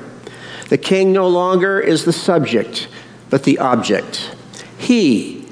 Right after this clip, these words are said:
receives messages. He doesn't generate them or authorize them."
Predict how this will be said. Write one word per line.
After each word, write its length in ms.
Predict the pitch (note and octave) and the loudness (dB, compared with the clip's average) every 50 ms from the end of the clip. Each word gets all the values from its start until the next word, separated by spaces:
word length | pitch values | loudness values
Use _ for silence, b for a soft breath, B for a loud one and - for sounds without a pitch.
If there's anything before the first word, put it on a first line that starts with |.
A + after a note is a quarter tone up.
| - - | -8 -6
receives 540 | - - - - D3 C3+ B2+ B2+ A2+ - | -6 -6 -2 2 2 4 4 4 4 2
messages. 880 | B2 C3 C3 B2+ B2+ - G#2+ F#2+ - - - - - - - - - - - - B B B B B B B | 2 2 2 2 2 0 -2 -2 -2 -4 -4 -4 -6 -8 -10 -10 -12 -14 -18 -20 B B B B B B B
He 160 | - B2 A#2 | -2 0 2
doesn't 300 | A2 B2+ C#3 B2+ C3 B2 | 2 2 2 2 2 0
generate 580 | A#2 B2+ D3 D3+ D3+ D#3 D#3 D#3 D#3 D#3+ D#3 D#3 | 2 2 0 2 2 2 2 2 2 0 0 0
them 380 | F3+ F#3 F#3 G#3 G3+ F#3 F#3+ - | 2 2 4 4 4 2 0 0
or 180 | E3+ F#3 F#3+ F#3+ | 0 0 0 0
authorize 640 | F#3+ F#3+ - - D3 A#2+ B2 A2+ A2 G#2+ G#2+ - | 0 0 0 0 0 0 2 0 0 -2 -2 -2
them." 200 | - G2 F2 - | -2 -4 -4 -4